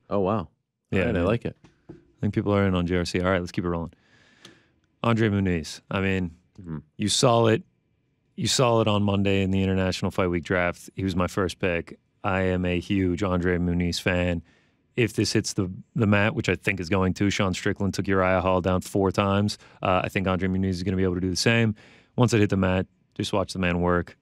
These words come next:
Speaker 2: Third degree B J J black belt, very skilled offensively with it.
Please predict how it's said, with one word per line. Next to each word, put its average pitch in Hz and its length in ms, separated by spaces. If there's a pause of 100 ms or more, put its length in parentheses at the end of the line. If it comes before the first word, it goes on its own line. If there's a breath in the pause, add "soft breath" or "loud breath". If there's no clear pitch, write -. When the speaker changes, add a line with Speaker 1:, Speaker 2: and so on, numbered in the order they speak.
Speaker 2:
Third 101 240
degree 92 220
B 92 120
J 90 140
J 90 140
black 92 300
belt, 87 260 (400)
very 98 320
skilled 95 280
offensively 92 520
with 90 220
it. 90 160